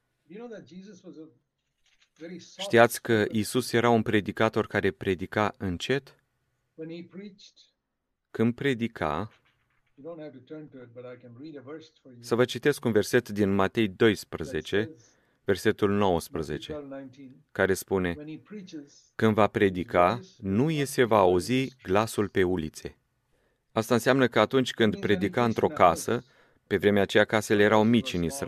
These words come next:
Speaker 2: Israel.
Speaker 1: Israel in those
Speaker 2: Și
Speaker 1: days.
Speaker 2: omul care era pe stradă nu
Speaker 1: The
Speaker 2: îl
Speaker 1: guy
Speaker 2: auzea
Speaker 1: walking
Speaker 2: pe Iisus din
Speaker 1: wouldn't
Speaker 2: casă.
Speaker 1: hear Jesus.
Speaker 2: El nu era
Speaker 1: He
Speaker 2: genul de
Speaker 1: wasn't this
Speaker 2: predicator
Speaker 1: yelling,
Speaker 2: care să
Speaker 1: screaming kind of
Speaker 2: strige
Speaker 1: preacher.
Speaker 2: sau să urle.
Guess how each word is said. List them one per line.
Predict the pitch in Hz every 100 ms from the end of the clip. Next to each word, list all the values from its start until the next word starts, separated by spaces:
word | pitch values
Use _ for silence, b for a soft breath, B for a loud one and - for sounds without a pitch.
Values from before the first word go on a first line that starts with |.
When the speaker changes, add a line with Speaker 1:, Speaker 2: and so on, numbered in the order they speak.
| 80
Speaker 2:
Israel. | 71 78 _ _ _ _ _ _ _ _ _ _ _
Speaker 1:
Israel | 143 120 135 120 117
in |
those | 113 120
Speaker 2:
Și | - 107
Speaker 1:
days. | 98
Speaker 2:
omul | 90 117 120 110
care | 110 101
era | 104 120
pe | 110
stradă | - - 87 90 120 -
nu | 135 185
Speaker 1:
The | -
Speaker 2:
îl | 117
Speaker 1:
guy |
Speaker 2:
auzea | 101 95 92 95
Speaker 1:
walking |
Speaker 2:
pe | 92
Iisus | 92 85 101
din | 90 92
Speaker 1:
wouldn't |
Speaker 2:
casă. | 85 80 -
Speaker 1:
hear | - -
Jesus. | - - _
Speaker 2:
El | 131 165
nu | 220
era | 165
Speaker 1:
He | 110
Speaker 2:
genul | 117 131 104
de | 98
Speaker 1:
wasn't |
this | -
Speaker 2:
predicator | 98 90 - 139 131
Speaker 1:
yelling, | -
Speaker 2:
care | 113 104
să | - 98
Speaker 1:
screaming | -
kind | -
of |
Speaker 2:
strige | 127 104 78
Speaker 1:
preacher. | 76
Speaker 2:
sau | 85
să | 85 87
urle. | 95 104 80 71